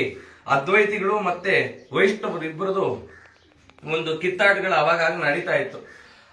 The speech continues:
ಆ ಸಾರಂಗಪಾಣಿ ದೇವಸ್ಥಾನಕ್ಕೂ ಮತ್ತೆ ಕುಂಬೇಶ್ವರ ದೇವಸ್ಥಾನ ಮಧ್ಯದಲ್ಲಿ ಒಂದು ಕೊಳ, ಆ ಕೊಳ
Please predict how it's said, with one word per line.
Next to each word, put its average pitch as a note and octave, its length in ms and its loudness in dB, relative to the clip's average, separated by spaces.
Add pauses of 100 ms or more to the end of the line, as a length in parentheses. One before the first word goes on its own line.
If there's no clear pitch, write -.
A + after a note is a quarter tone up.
ಆ - 100 4
ಸಾರಂಗಪಾಣಿ A3+ 760 6
ದೇವಸ್ಥಾನಕ್ಕೂ G#3 540 0
ಮತ್ತೆ G3 220 -4
ಕುಂಬೇಶ್ವರ G3+ 520 0
ದೇವಸ್ಥಾನ F#3+ 400 0
ಮಧ್ಯದಲ್ಲಿ E3+ 540 -2
ಒಂದು C3+ 220 -6
ಕೊಳ, D#3 180 2 (800)
ಆ A3+ 100 6 (200)
ಕೊಳ A3+ 180 4